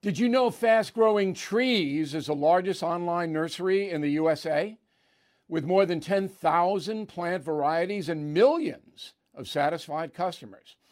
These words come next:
I have their trees and plants at my home,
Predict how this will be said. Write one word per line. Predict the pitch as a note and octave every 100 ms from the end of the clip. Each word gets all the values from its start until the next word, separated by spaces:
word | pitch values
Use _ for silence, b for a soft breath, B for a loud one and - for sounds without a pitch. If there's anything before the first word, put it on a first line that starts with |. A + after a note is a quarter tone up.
| b b b
I | F#3 G#3+
have | F#3+ C#3
their | C#3
trees | B2+ E3 D#3+ E3 F3
and | D3+ C3
plants | D3+ D#3+ E3
at | D#3
my | C#3 D#3
home, | C#3 C3 G3